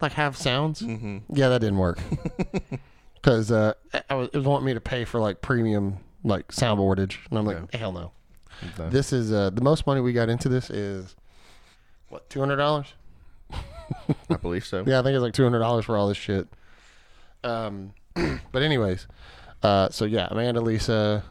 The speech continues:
Speaker 1: uh, we still work at the same place. Now, Brad.
Speaker 2: Yeah.
Speaker 1: Let's kinda pivot back. Man, we have talked about nothing.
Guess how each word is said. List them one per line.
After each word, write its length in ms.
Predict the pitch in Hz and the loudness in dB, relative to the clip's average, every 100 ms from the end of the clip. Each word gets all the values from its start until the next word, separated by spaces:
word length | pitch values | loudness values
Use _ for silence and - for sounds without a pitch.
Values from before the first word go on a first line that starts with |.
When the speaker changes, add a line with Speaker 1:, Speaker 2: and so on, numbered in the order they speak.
| - | -8
Speaker 1:
uh, 180 | 95 98 | -2 0
we 80 | 104 | 0
still 180 | - 120 | 0 0
work 140 | 107 | 0
at 60 | 107 | -2
the 60 | 101 | -2
same 200 | 113 98 | -4 -2
place. 360 | 113 101 98 | -2 -2 -2
Now, 200 | 135 110 | -2 -2
Brad. 440 | 92 135 143 82 82 - - | -2 -2 -2 -4 -12 -20 -18
Speaker 2:
Yeah. 200 | - 160 101 - - - - - | -6 -6 -6 -10 -20 -20 -20 -16
Speaker 1:
Let's 140 | 127 | -4
kinda 220 | - 120 101 | 0 0 2
pivot 280 | 123 107 | 2 2
back. 240 | 101 107 - | 2 0 0
Man, 180 | 135 120 | -2 -2
we 140 | 139 | -2
have 120 | 185 | -2
talked 200 | - 101 | -2 -4
about 180 | 92 80 | -2 -4
nothing. 500 | 92 123 202 87 78 | 0 0 -2 -6 -12